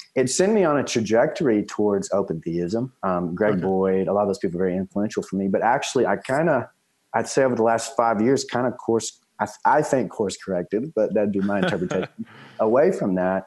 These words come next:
Speaker 1: um, due to the work of people like David Bentley Hart, who
Speaker 2: Okay.
Speaker 1: made me reconsider if I hadn't properly understood,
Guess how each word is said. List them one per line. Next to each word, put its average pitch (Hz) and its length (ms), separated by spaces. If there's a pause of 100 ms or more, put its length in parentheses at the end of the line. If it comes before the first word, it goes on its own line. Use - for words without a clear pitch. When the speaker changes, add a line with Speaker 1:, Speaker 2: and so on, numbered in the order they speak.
Speaker 1:
um, 98 380
due 113 140
to 107 80
the 101 100
work 98 300
of 87 80
people 95 260
like 87 200
David 87 300
Bentley 82 300
Hart, 85 280 (120)
who 92 380
Speaker 2:
Okay. 120 220 (380)
Speaker 1:
made 131 400
me 156 160
reconsider 123 1000
if 98 220
I 101 100
hadn't 101 400
properly 104 420
understood, 98 840